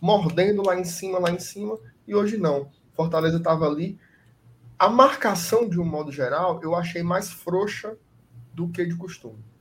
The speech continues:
tá? É tanto que, se vocês observarem, a quantidade de chutes de fora da área que o Juventude deu, assim, foram, é... eu perdi as contas. Teve uma hora que eu tava anotando, mas aí depois eu perdi as contas. Mas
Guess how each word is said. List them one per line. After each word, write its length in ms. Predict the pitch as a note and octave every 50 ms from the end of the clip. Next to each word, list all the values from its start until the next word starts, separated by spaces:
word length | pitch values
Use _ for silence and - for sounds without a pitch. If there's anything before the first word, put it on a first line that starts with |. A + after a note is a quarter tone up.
| _ _ -
tá? 280 | A#2+ B2 C3 C3+ - - - _ _
É 120 | - B2+ B2
tanto 320 | - D#3 F#3 - G3 -
que, 360 | - - F#3 F3+ F3 E3+ - - - - _ _ _ _ _ -
se 140 | - - E3
vocês 260 | C#3+ D3+ E3 G3+ G3
observarem, 840 | G3 G3 F3+ F3+ E3+ - - D#3+ C#3+ C3+ C3+ D3 E3 F3+ F3 E3 E3 -
a 100 | - D3+
quantidade 540 | - - F3 E3+ E3+ E3+ E3 F3+ F#3 E3+ E3+
de 100 | F#3+ A#3
chutes 540 | - - - - - G#3+ A#3 A#3+ - - -
de 80 | G3+
fora 320 | G3+ - - - - - G3+
da 120 | G3 E3+
área 460 | D3 C#3+ C#3 C#3 C3+ A#2+ A2+ A2+ - - - _ _ _ _ _ _
que 140 | - F#3 G3+
o 40 |
Juventude 520 | F3 F3+ F#3 F#3 F#3 F3 E3+ E3+ E3 C#3+ C3+
deu, 500 | - - C#3 D#3+ F3 D#3+ B2 A#2 - - _ _ _ _ -
assim, 320 | - - - - D#3+ F3 G3+
foram, 580 | - - G#3 G#3+ A3 A3+ A#3 A3+ A3 G#3+ G#3+ G#3 - - -
é... 380 | - - - - - - - - - - _ - - -
eu 100 | F3 E3+
perdi 260 | G#3 G3+ G3 E3+ A3+
as 160 | B3 A#3+ A#3+
contas. 320 | - - F3 C#3 B2+ - -
Teve 140 | E3+ E3 E3+
uma 80 | F#3
hora 80 | F#3+ F#3+
que 80 | F#3+
eu 40 | -
tava 180 | F#3+ F3+ F3 F3+
anotando, 480 | F3 F3 D#3+ D#3+ - G3 G#3 G#3 G3
mas 180 | F3+ F3 E3+ E3+
aí 100 | F3 E3+
depois 300 | E3+ E3+ E3+ F3 F3 F3
eu 60 | F#3+
perdi 280 | - F#3+ F3+ F3 E3+ F#3+
as 160 | F#3+ F#3+ -
contas. 280 | - - A#2+ A#2+ - D3
Mas 300 | D3+ D#3+ D#3+ E3 -